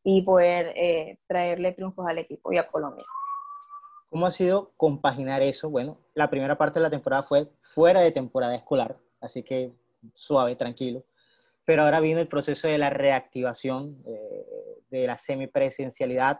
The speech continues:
Speaker 2: en muchos colegios del distrito. ¿Cómo haces, eh, para combinar esa situación de estudiante de once grado ya en el, tu último año escolar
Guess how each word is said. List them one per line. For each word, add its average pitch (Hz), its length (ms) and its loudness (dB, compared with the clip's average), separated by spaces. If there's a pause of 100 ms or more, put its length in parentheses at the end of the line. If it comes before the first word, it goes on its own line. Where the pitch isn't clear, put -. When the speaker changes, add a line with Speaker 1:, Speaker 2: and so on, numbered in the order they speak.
Speaker 2:
en 131 140 -12
muchos 131 480 -8 (460)
colegios 135 460 2
del 131 160 -6
distrito. 139 680 -4 (240)
¿Cómo 147 320 -2
haces, 151 420 -4 (600)
eh, - 220 -20
para 143 280 0
combinar 135 600 -4
esa 143 600 2
situación 143 420 -4
de 151 80 2
estudiante 143 520 0
de 147 40 2
once 143 220 -2
grado 135 320 4
ya 131 360 0
en 127 100 -10
el, 127 140 -10
tu 139 140 -4
último 139 680 -6
año 139 240 -8
escolar 135 400 0